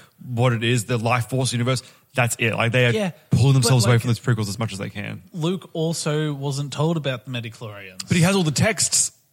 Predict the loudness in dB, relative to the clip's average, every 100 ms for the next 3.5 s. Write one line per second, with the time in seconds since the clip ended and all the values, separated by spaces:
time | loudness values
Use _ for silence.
0 | _ 0 2 4 2 2 4 4 4 2
1 | 2 -2 0 0 2 0 2 2 2 -2
2 | -8 -2 2 4 4 4 4 2 2 0
3 | 0 0 2 2 2